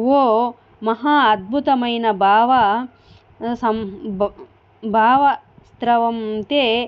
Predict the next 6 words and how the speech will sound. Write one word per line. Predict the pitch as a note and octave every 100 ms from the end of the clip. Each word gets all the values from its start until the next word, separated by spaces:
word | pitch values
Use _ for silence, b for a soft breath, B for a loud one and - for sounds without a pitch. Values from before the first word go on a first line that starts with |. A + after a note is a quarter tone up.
| b b -
ఆ | A#3 A#3+ F#3+
దైవం, | G3+ A3+ B3+ A3
భావస్రవంతే | G3 G3+ A#3 B3 - G#3 G#3+ A3 D4 C#4
ఆ | G#3+ G#3+ F#3
దైవం. | G#3 A3 A#3 G#3 B B B
నిశ్శబ్దంలో, | A3+ B3 F4 C4+ A#3+ D4 C#4 C4+ B3+